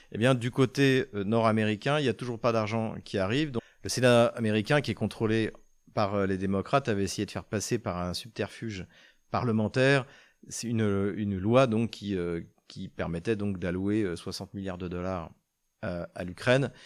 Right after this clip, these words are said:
Mais en fait, ça a été bloqué immédiatement lorsque c'est arrivé à la Chambre basse, à la Chambre, euh, des représentants,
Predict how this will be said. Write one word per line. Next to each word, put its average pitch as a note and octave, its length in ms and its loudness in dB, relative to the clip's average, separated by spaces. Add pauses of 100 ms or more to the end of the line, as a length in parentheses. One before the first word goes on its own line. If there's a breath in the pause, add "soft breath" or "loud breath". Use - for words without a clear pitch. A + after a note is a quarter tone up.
(340 loud breath)
Mais A2+ 200 6
en G#2+ 80 6
fait, B2+ 280 4
ça - 140 2
a G#2+ 40 8
été A#2+ 200 4
bloqué A#2 460 2
immédiatement A2+ 600 2
lorsque A2 260 -2
c'est G#2 200 -6
arrivé G#2 440 2 (180)
à A#2 140 4
la A2+ 100 6
Chambre F#2+ 340 -2
basse, A2+ 280 2
à G#2 60 0
la F#2+ 100 -2
Chambre, F#2 340 -6 (400 loud breath)
euh, F#2 80 -4
des G#2+ 120 2
représentants, G#2+ 920 -2